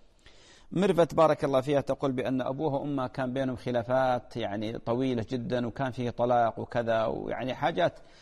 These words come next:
حسب ما ذكرت أكثر من مرة. تقول قبل وفاته بسنتين أو أقل أو أكثر، تقول بأن طلقها وأشهدني أنا وابن أختي،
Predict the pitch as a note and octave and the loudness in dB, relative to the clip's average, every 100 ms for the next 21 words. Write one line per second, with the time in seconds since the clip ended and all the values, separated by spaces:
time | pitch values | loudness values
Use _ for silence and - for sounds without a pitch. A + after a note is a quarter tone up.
0 | - - E3 D#3 D3+ D3 D#3 D3+ C3+ - | -6 -2 2 4 4 6 4 4 2 2
1 | E3 - C#3+ C3+ C3 C3 G2+ E2+ - - | -4 0 2 2 4 4 2 -4 -10 -20
2 | _ - D3+ F#3+ F3 - F#3+ F3 D#3 D3 | _ -6 -4 -2 -2 0 0 2 2 2
3 | C#3 C3+ C#3 - C#3 B2+ C3+ B2 - B2 | 0 0 -6 -4 -2 -2 -2 -2 0 0
4 | A#2+ C#3+ B2+ G2+ A2 B2+ - C3+ D3 - | 0 2 0 0 0 -2 0 0 0 -4
5 | - - - - C3+ D#3 D3 C#3+ C#3+ C#3+ | -20 -20 -16 -8 -4 -2 0 0 -2 0
6 | C#3 - - A#2 C3 C3+ D#3 - D#3 D3 | -2 -4 -6 -2 0 2 0 0 -2 0
7 | - - - D3+ C#3 B2+ - D3+ E3+ F#3 | -2 -2 0 2 2 2 2 4 4 0
8 | - - - - - - C#3+ C#3+ C3 B2 | -4 -18 -20 -20 -16 0 2 2 2 0
9 | - - | -2 -8